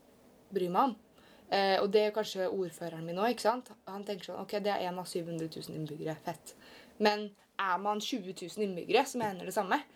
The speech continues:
så har det kjempemasse å si. Ehm, så det tror jeg er det viktigste. Det er å bare anerkjenne, «Jeg må organisere meg.» Eh, og det kan være i hva enn som helst. Det finnes, v-,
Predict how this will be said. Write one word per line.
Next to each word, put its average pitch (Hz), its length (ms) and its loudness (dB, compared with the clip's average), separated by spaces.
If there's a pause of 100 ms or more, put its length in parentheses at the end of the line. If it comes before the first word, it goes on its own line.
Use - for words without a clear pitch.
(100)
så 233 160 -6
har 277 140 4
det 294 80 2
kjempemasse 208 480 -2
å 262 80 0
si. 339 80 0 (640)
Ehm, 226 380 4 (1000)
så - 160 0
det 294 80 6
tror 262 140 -2
jeg 208 100 4
er 226 60 -2
det 254 80 -4
viktigste. - 500 -2
Det 226 80 0
er 220 60 0
å - 20 -4
bare 208 240 4
anerkjenne, 180 640 -2 (880)
«Jeg 180 400 4
må 170 160 -6 (240)
organisere 165 560 -6
meg.» 302 160 4 (760)
Eh, 175 540 -2 (480)
og 220 80 8
det 277 80 4
kan 359 160 0
være 208 160 4
i - 40 -8
hva 196 140 6 (140)
enn 156 160 -6
som 175 160 -10
helst. 214 260 -8
Det 214 80 -8
finnes, - 360 -4 (420)
v-, 190 240 -8